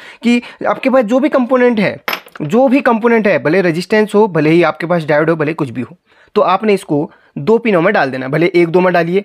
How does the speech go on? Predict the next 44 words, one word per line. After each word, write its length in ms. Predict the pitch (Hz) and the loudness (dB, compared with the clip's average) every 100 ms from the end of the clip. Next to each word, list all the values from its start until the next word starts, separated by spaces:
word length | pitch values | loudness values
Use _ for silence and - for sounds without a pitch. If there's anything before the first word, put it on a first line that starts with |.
| - | -4
भले 200 | 151 165 170 | -2 0 2
एक 180 | 170 - | 0 0
तीन 120 | 185 | 0
में 100 | 185 175 | 2 0
डालिए, 260 | 175 226 190 | 0 -4 -2
या 160 | 165 | -2
फिर, 240 | 147 175 - _ _ _ _ _ | -2 -6 -8 _ _ _ _ _
अ, 300 | - 151 151 | -8 -2 -2
सेम 280 | 147 262 285 | 0 0 2
नंबर 260 | 262 233 226 | 2 2 2
में 80 | 240 | 2
नहीं 100 | 202 | 0
डालना 240 | 135 135 | -2 -4
है, 100 | 139 | -2
दो 180 | 143 196 | 0 2
दो 100 | 196 | 4
में 120 | 165 | 2
आपने 200 | 147 233 | 0 0
नहीं 160 | 247 190 | 2 2
डालना 240 | 135 123 | 0 -4
है, 200 | - - _ - _ 185 | -12 -16 _ -20 _ 0
एक 180 | 190 - | 0 0
तीन, 180 | 185 190 | -2 0
एक 260 | 175 160 | 0 2
दो 120 | 160 | 0
में 100 | 160 | 0
आप 100 | 156 | 0
डाल 220 | 180 151 127 | 0 -2 -4
सकते 260 | 131 - | -10 -14
हैं। 140 | 131 - - - - | -14 -16 -20 -12 -4
तो, 80 | 156 | -4
अ, 640 | - _ - - 165 147 | -4 _ -10 -2 2 2
देखिए, 260 | 139 147 139 | 0 -2 -2
एक 60 | |
रजिस्टर 380 | 143 131 - 208 | -2 -2 0 0
है, 160 | 233 - | 0 -6
इसकी 260 | - 175 165 | -6 0 0
एक 120 | 165 | 0
फर्स्ट 280 | 180 190 185 | -4 -2 -2
लेग 160 | 165 | -2
हम, 200 | 156 247 - _ - - - | -2 -6 -12 _ -16 -14 -12
एक 100 | 131 | -10
मिनट 100 | 139 | -8
इसको, 320 | 147 - 139 | -6 -4 -4